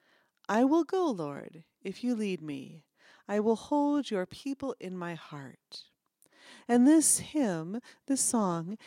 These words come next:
is based off the Old Testament story from First Samuel, the story of Samuel as a boy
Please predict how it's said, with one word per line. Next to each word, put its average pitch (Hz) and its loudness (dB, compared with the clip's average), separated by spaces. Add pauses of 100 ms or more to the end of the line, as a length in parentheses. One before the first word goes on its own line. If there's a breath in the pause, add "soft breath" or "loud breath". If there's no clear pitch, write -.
(140 loud breath)
is 226 2
based 285 0
off 214 -4
the 208 -4
Old 214 0
Testament 214 -6
story 165 -6 (240 loud breath)
from 269 4
First 233 -4
Samuel, 156 -6 (280 loud breath)
the 220 -2
story 240 4
of 185 0
Samuel 208 0
as 196 -8
a - -6
boy 196 -2